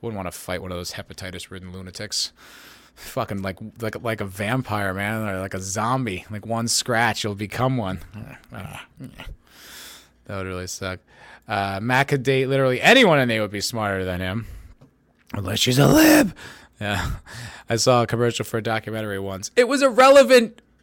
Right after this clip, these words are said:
topic. It was relevant to the conversation, Zax. It was very recent. I skipped all the funny chats. Well, I have to go.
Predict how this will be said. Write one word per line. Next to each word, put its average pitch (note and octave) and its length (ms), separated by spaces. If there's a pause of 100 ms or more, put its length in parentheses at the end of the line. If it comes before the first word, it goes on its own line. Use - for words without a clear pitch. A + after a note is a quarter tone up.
(260)
topic. F3 560
It C#3+ 60
was D#3 180
relevant G#3+ 600
to F#3 100
the E3+ 100
conversation, D#3 840
Zax. A#2+ 680 (280)
It - 60
was B2 140
very F3+ 280
recent. D3+ 800 (500)
I A#2 100
skipped C3+ 280
all C3 120
the A2+ 100
funny B2 300
chats. - 680 (1400)
Well, A2 180
I A2+ 100
have B2 160
to G#2 100
go. F#2+ 360